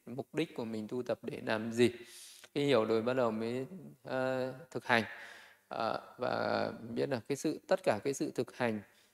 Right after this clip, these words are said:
ờ, của mình hay là cái sự tu tập của mình đều là hướng đến đoạn trừ những phiền não tham sân si mà thôi. Ờ, hướng đến diệt trừ những cái tội lỗi ở trên thân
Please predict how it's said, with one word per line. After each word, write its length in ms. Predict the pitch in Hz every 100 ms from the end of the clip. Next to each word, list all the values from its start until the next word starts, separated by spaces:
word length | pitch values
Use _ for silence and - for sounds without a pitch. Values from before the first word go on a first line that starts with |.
| _ _
ờ, 220 | 120 110
của 180 | 107 110
mình 280 | 113 120 110
hay 160 | 135
là 120 | 131 110
cái 220 | 131 127
sự 240 | 156 147 -
tu 140 | 135 135
tập 140 | 113 -
của 140 | 110
mình 240 | 113 110 101
đều 240 | - 110 110
là 140 | 104 104
hướng 220 | 123 143
đến 300 | 131 131 147
đoạn 260 | 131 123 127
trừ 200 | 135 117
những 240 | 110 135
phiền 220 | 139 113
não 220 | 107 - 127
tham 120 | 131 127
sân 160 | 131 123
si 220 | 139 127
mà 120 | 113 123
thôi. 180 | 135 131 - - _ _ -
Ờ, 200 | 123 110
hướng 260 | 123 127
đến 200 | 127 131
diệt 180 | 139 113 -
trừ 180 | 120
những 280 | 107 107 127
cái 80 | 135
tội 260 | 127 123 - - -
lỗi 300 | 120 127 151
ở 160 | 127 127
trên 300 | - 127 123
thân 260 | 131 131